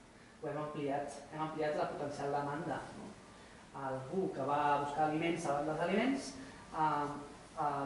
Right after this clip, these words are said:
Banc dels Aliments pot prescriure-li, doncs, també comprar un equip a trenta o quaranta euros. Això sí, eh, aquest equip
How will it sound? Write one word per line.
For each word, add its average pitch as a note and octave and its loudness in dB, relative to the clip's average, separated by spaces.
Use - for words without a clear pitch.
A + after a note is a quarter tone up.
Banc F#3+ 4
dels F#3 6
Aliments F#3+ 4
pot G3 4
prescriure-li, G3+ 6
doncs, E3 2
també D#3+ 4
comprar F3 2
un F#3+ 4
equip G#3+ 4
a E3 10
trenta F3 8
o G3+ 6
quaranta D#3 2
euros. - -6
Això E3 -4
sí, D#3+ -2
eh, C3 -2
aquest D#3 -2
equip F3 -6